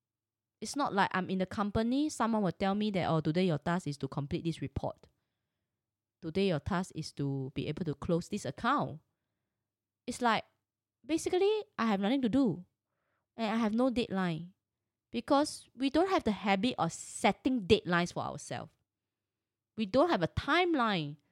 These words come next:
to do the things that we want. So if you are planning out to leave your job, to have this fitness career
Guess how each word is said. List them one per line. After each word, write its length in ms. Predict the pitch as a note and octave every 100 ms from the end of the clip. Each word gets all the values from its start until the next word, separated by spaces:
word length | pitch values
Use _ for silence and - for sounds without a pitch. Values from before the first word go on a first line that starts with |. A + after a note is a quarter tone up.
| _ _ _ G3
to 80 |
do 240 | F3+ A3+ C#4
the 100 | A3
things 280 | - A#3+ -
that 180 | F#3
we 140 | E3 E3+
want. 500 | D#3+ A#3 G3+ D3 D3 - _ _ _ _ _ _ _ _ _ _
So 140 | - -
if 180 | D#4+ C#4+
you 80 | B3+
are 120 | B3 -
planning 460 | D#4 D#4 D#4+ F4+ -
out 340 | C4 G#3+ - _ _ _ _ _ _ _ _ _ _ _ _ _ _
to 80 | C4+
leave 360 | B3+ D4 F4 C#4+
your 160 | G3+
job, 340 | F3 F#3+ E3 - _ _ _ _ _ _ _ _ _ _ _ _ _ _ _ _ _ _
to 100 | -
have 340 | G#3+ D4 F4+ C4
this 260 | C#4 C#4+
fitness 800 | - C#4+ C4 B3+ B3+ B3 A#3 - - _ _ _ _ _ _ _ _ _ _
career 680 | - F3+ F#3 B3+ D#4+ A3+